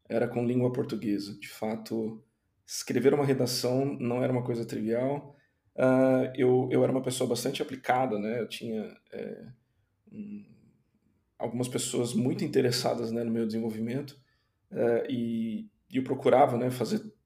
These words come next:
todas as lições de casa. E toda vez que eu escrevia uma redação, eu, eu procurava, né, entregar pros alunos ali que eram o,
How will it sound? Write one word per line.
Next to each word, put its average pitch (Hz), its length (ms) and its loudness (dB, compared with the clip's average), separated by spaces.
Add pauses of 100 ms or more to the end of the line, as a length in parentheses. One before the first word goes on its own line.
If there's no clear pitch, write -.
todas 123 300 2
as 113 60 -4
lições 107 340 -4
de - 100 -12
casa. 110 540 0
E - 40 -10
toda 127 160 0
vez 139 140 2
que 156 60 -2
eu - 20 0
escrevia 139 300 0
uma 151 100 2
redação, 131 640 0 (600)
eu, 117 540 2
eu 110 100 0
procurava, 127 600 6
né, 123 140 -2
entregar 123 380 2
pros 117 220 -2
alunos 120 360 0
ali 117 180 0
que - 100 -8
eram 113 200 -4 (240)
o, 214 300 -12